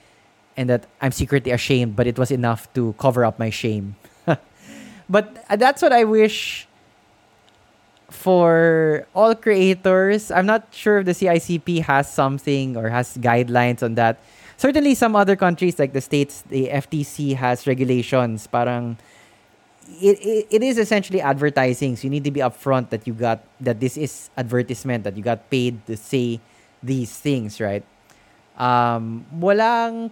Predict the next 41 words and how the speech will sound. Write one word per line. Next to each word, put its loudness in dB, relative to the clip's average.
wala 4
tayong -2
ganun 0
na -2
local 2
version -2
na -2
regulation -4
dito -6
sa -6
atin. -8
Um, -10
I'd -6
like -2
to, -6
yeah, 2
if -6
that's, -4
like, 2
I, 4
to -4
be 4
honest, 2
I 4
have 4
no 0
agen-, 0
I 2
have 4
no 0
idea 2
what -2
the 0
agenda -2
of -2
the -2
C -4
I 0
C -6
P -4
is, -10